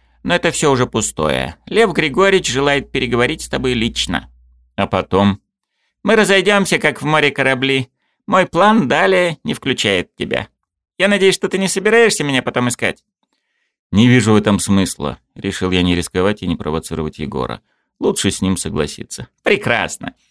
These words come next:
С тобой почти всегда легко договориться. Теперь его голос значительно повеселел.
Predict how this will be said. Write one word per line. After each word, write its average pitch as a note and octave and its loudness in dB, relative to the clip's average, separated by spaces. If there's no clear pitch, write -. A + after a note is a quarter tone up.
С - -18
тобой F#3 2
почти - -2
всегда C3 -2
легко A2 -2
договориться. D#2 -2
Теперь A2 0
его F#2+ 4
голос A2 4
значительно E2+ -2
повеселел. C2+ -8